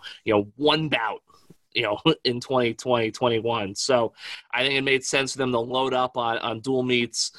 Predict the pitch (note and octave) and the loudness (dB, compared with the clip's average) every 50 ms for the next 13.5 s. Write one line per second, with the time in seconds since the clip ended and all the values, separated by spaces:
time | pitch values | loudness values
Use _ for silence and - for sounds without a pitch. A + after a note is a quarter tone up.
0 | - - - - B2 G#2+ G#2+ C#3 C3 A#2+ - - C3 B2 B2 B2+ A#2 - B2 A#2 | -20 -20 -8 -8 -6 -2 0 0 0 0 0 0 0 2 2 0 -2 -2 -8 -8
1 | A2+ A2 A#2 A2+ A2+ A2+ A2+ A2+ A2 G#2+ - _ - _ - - - - - - | -6 -4 -2 0 0 2 2 2 2 0 -2 _ -14 _ -18 -18 -18 -14 -6 -2
2 | G#2 G#2 G#2 G2+ G#2 - - _ _ _ _ _ _ _ - - - F#3+ G#3+ G#3 | 0 0 2 0 0 -4 -8 _ _ _ _ _ _ _ -20 0 2 2 4 4
3 | A3 G#3+ F3+ F3+ E3 D#3+ D#3 D#3 - D#3 - - D3+ C#3 - B2 A2 - - - | 0 -2 -6 -4 0 0 0 0 -2 -8 -4 -2 -2 0 0 -2 -2 -2 -4 -4
4 | G#2+ G#2+ G#2 A#2 B2+ D3 D3 C#3+ C#3 - - C#3 B2+ C3 B2+ B2+ C3 C3+ C3+ C3 | -4 -4 -4 -4 -2 0 0 0 0 -2 -4 -6 -4 -2 2 2 4 4 4 2
5 | B2+ B2 A#2+ - - - - - - - _ - A2+ A2 - - B2+ B2+ B2 - | 0 -2 -4 -6 -12 -14 -14 -14 -14 -12 _ -2 -2 -2 0 0 0 0 0 2
6 | C#3 C#3+ C3+ B2 C3+ C3 C3 B2+ - - C3+ B2 B2 B2 B2+ A#2+ A#2+ A#2 - - | 2 0 0 0 0 0 0 0 0 -4 -4 0 2 2 2 2 0 -2 -2 0
7 | B2+ A#2+ A#2+ A#2+ A#2+ A2+ A2+ A2+ A2+ A2+ A2+ A2+ A2 - - _ - - - - | 2 2 2 2 2 0 -2 -4 0 2 2 2 0 -2 -6 _ -20 -20 -20 -14
8 | _ G#2 G#2+ G#2+ G#2+ A2+ A2+ - _ C#3 C3 C3 - - - F3 D#3 C3+ D3 D3+ | _ 2 2 2 2 2 -4 -8 _ 0 0 0 0 -2 -2 -2 -2 0 0 0
9 | D3 C#3+ C3+ B2+ C3 C3 C3 C3 B2 A2 C3 B2 B2 B2+ B2+ C3 B2+ B2+ B2 - | 0 0 0 0 0 0 -2 -4 -6 -4 -2 0 0 0 0 -2 -4 -4 -6 -4
10 | - C#3 A2+ B2 A#2+ A#2 - C#3 A#2+ - - - - C3+ A2+ G#2+ G#2 G#2 - A2 | -4 -2 0 2 2 2 2 0 -2 -2 -2 -4 -2 0 0 0 0 0 -2 -2
11 | G#2+ - B2 A2 A#2 A2+ - B2 B2+ C3 C3 C3 B2+ B2 - C3 A#2+ - C3 B2+ | -2 -2 -2 -2 -2 -2 2 2 2 2 2 0 -2 -4 -4 -10 -8 -4 -2 0
12 | B2 B2 B2+ B2+ - - - - C3+ B2 A#2+ - - _ - - - - - - | 2 2 2 2 0 -2 -2 0 2 2 2 0 -4 _ -12 -10 -10 -10 -12 -14
13 | _ _ A#2 A#2 A2+ A2+ A2+ A#2 C3 - | _ _ 0 2 2 2 2 0 0 -2